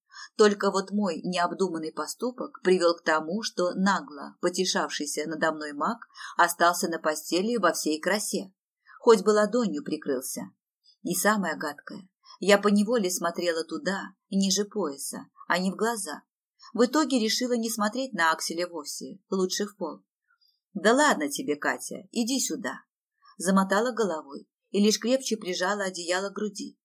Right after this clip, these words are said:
«Пусть заводит новую служанку и делает ей сколько угодно детей. Тебе же хочется», не унимался искуситель.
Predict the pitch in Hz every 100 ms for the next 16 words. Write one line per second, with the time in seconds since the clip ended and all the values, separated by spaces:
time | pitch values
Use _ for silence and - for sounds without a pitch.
0 | _ _ _ _ 240 262 - - 202 214
1 | 208 233 220 226 262 175 180 180 214 214
2 | 165 - - - - - 202 196 190 247
3 | 269 226 190 175 - 175 185 190 190 175
4 | 196 208 208 240 - 151 - _ _ _
5 | _ - 196 190 190 220 220 247 - -
6 | - - - _ _ _ - 185 185 185
7 | 180 160 160 165 165 185 185 147 143 -